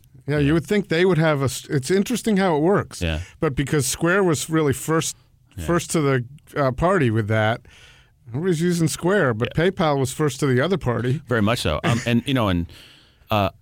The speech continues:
Speaker 2: I see actually more what's a system called Clover, um, which I see that in a lot of restaurants, and I see it at the food carts where it's all integrated, and it's a, it's a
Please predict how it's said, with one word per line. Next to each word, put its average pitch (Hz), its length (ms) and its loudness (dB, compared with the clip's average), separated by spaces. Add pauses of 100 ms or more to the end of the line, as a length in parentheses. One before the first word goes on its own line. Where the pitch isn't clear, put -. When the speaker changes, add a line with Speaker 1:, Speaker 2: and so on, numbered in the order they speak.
(100)
Speaker 2:
I 151 240 0
see 143 240 0
actually 110 260 0
more 90 360 2
what's 85 280 -4
a 73 80 -4
system - 300 -2
called 71 220 -6
Clover, 110 600 -2 (140)
um, 76 580 -4
which 87 240 -4
I 104 80 0
see 107 180 0
that 82 160 -2
in 78 140 -4
a 76 120 -6
lot 87 260 -2
of 73 100 -2
restaurants, 92 440 -2
and 80 80 -2
I 78 40 -4
see 80 200 -4
it 78 60 -2
at 76 240 -10
the 80 80 -14
food - 200 -2
carts 80 220 -6
where 82 80 -2
it's - 260 -10
all 98 240 0
integrated, 80 440 -2
and 76 100 -8
it's 76 180 -10
a, 78 220 -6
it's 80 160 -12
a 73 140 -10